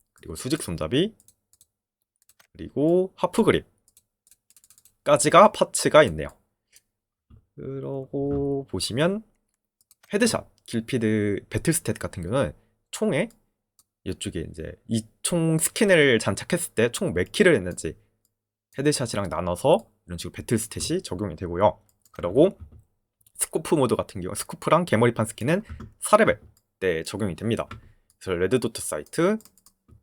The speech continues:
그리고 홀로그램, 그리고 이 배율, 그리고 삼 배율,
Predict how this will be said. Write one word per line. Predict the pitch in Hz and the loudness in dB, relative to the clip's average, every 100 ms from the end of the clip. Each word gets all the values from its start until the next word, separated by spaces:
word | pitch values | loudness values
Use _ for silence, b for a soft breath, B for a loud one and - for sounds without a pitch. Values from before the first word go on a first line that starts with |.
| _ _ _ | _ _ _
그리고 | _ - 131 151 156 | _ -12 -2 0 0
홀로그램, | 190 208 117 78 - _ _ _ _ _ _ _ _ _ _ - - 143 _ | 4 6 6 2 -8 _ _ _ _ _ _ _ _ _ _ -14 -10 -10 _
그리고 | - 80 - 131 147 | -10 -8 -4 0 2
이 | 104 104 | 2 6
배율, | 107 131 220 - _ _ _ _ _ _ _ _ _ _ _ _ | 6 6 2 -2 _ _ _ _ _ _ _ _ _ _ _ _
그리고 | 78 78 | -14 -10
삼 | - 156 170 | -4 0 4
배율, | 180 82 | 4 4